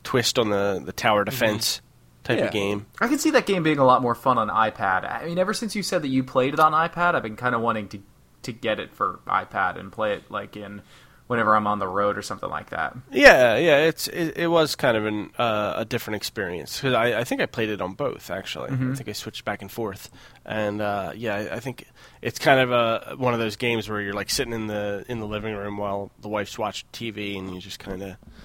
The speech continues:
Speaker 1: you know, sit there dicking around with it on the, on the iPad. It, it, it w-, lends itself better, I think, to that.
Speaker 2: Yeah, it looked like it did. I'm, and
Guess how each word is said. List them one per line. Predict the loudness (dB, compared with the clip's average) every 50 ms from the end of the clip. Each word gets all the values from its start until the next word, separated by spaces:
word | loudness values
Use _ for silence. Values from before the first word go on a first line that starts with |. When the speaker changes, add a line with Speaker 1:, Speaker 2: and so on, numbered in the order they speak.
| -20 -20 -20 -20 -18 -14
Speaker 1:
you | -12 -10
know, | -10 -10 -10 -12 -14 -20 -20 -20 -20 -20 -20 -18 -16
sit | -14 -14 -10
there | -10 -8 -8
dicking | -8 -10 -8 -8 -8
around | -8 -6 -6 -8 -8
with | -8 -10
it | -10 -8 -8
on | -6 -6
the, | -6 -6 -8 -8 -10
on | -10 -12 -10
the | -8
iPad. | -8 -8 -10 -10 -8 -8 -8 -8 -10 -12 -16 -18 -16
It, | -16 -16 -16 _ _ _ _ -20 -18
it, | -18 -16 -10 -8
it | -8 -8 -8
w-, | -10 -12 -10 -10 -10 -6 0
lends | 2 2 2 2 0
itself | -4 -4 -2 -2 -2 -2 -2
better, | -4 -4 -2 -2 -4
I | -4 -6 -8
think, | -10 -14 -14 -14
to | -12
that. | -12 -10 -10 -10 -12 -12 -10
Speaker 2:
Yeah, | -6 -6 -4 -4 -4 -6 -8 -12 -10
it | -6 -4
looked | -2 -2 0 0
like | 0 -2 -2 -4
it | -8 -8
did. | -6 -4 -4 -4 -4 -6 -8
I'm, | -10 -14 -14 -16 -16 -14
and | -12 -12 -12 -12 -14 -18